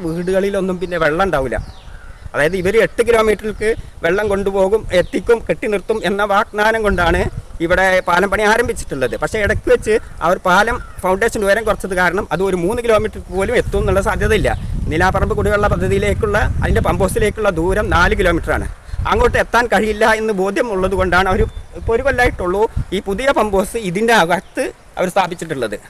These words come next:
അപ്പോൾ ഈ കൃത്രിമമായിട്ടുള്ള കുളത്തിൽ നിന്ന് അവരുണ്ടാക്കിയിട്ട് ആ കുളത്തിൽ നിന്ന് വെള്ളം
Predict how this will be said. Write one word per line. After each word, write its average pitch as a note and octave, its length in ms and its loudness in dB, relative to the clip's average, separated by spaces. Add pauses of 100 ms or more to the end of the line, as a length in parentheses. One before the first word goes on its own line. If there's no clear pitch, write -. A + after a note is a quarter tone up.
(260)
അപ്പോൾ C#4 180 0 (380)
ഈ E4+ 40 0 (340)
കൃത്രിമമായിട്ടുള്ള A#3 800 0 (160)
കുളത്തിൽ G#3+ 440 0
നിന്ന് F#3 200 2 (160)
അവരുണ്ടാക്കിയിട്ട് G3+ 560 0
ആ A3+ 100 0
കുളത്തിൽ F3+ 380 0
നിന്ന് G#3 200 -2
വെള്ളം G3 200 2